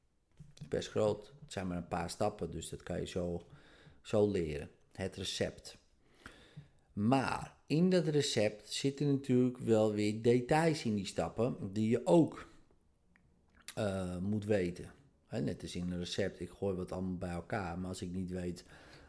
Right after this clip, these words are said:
hoe, eh, lang de oven vol verwarmd is, of dat ik echt de juiste temperatuur heb en hoe lang het erin moet en, en wat ik niet moet vergeten en misschien moet ik het nog even laten rijzen of whatever in de koelkast.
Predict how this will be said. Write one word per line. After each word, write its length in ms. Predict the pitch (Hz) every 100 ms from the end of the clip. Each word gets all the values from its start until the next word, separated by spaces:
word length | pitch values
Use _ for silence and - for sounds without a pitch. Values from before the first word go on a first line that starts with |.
| -
hoe, 420 | 107 104 98 -
eh, 180 | 78 80
lang 260 | 92 95 92
de 200 | 92 -
oven 280 | 98 92
vol 240 | - 95 92
verwarmd 460 | - 92 92 92
is, 220 | 90 90 85
of 100 | 87
dat 180 | 90
ik 140 | 90 -
echt 240 | 90 -
de 100 | 95
juiste 380 | 90 87 92 -
temperatuur 640 | 92 87 90 - 95 92 90
heb 160 | 92
en 160 | 92 92
hoe 120 | 90
lang 220 | 95 92
het 160 | 92 95
erin 240 | 92 90
moet 280 | 92 92 90
en, 260 | - 90 - - - - - -
en 220 | - 92 90
wat 160 | 92
ik 100 | 92
niet 160 | 92 90
moet 220 | 92 90
vergeten 760 | - - 95 92 90 87 90 71
en 160 | 90
misschien 280 | 90 - 98
moet 120 | 98
ik 80 | 92
het 120 | 98
nog 180 | 95 92
even 200 | 92 90
laten 320 | 90 90 90
rijzen 800 | 87 87 87 87 - 90 90 87
of 220 | 87 - -
whatever 520 | 92 95 98 98 92
in 140 | 92
de 100 | 92
koelkast. 680 | 90 98 92 - 90 87 -